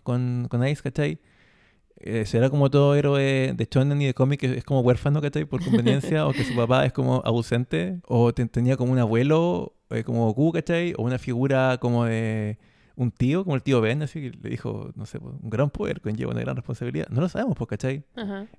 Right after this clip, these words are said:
Speaker 1: Y todas estas cosas que nos van diciendo, como que más te van, eh, o sea, por lo menos a mí, ¿cachai? Porque, como, claro, yo no, no reparé que,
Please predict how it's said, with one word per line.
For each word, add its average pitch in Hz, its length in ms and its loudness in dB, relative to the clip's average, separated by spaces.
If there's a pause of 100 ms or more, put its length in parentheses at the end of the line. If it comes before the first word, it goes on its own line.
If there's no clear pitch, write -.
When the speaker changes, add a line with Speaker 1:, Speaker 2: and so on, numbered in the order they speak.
Speaker 1:
Y 117 140 -6
todas 180 200 0
estas 180 140 -6 (120)
cosas 165 220 -4
que 175 100 -4
nos 160 120 -2
van 160 120 -2
diciendo, 165 380 -4
como 135 180 -4
que 127 140 -4
más 156 300 -2
te - 80 -4
van, 185 580 -4 (800)
eh, 127 640 -6
o - 40 -8
sea, 123 140 -2
por 117 100 4
lo 131 80 4
menos 165 120 2
a 156 40 2
mí, 190 80 4
¿cachai? 160 340 -2 (1080)
Porque, - 500 -4
como, 113 220 -4
claro, 131 240 2
yo 123 160 4
no, 147 180 0
no 127 140 4
reparé 139 400 2
que, 151 800 -2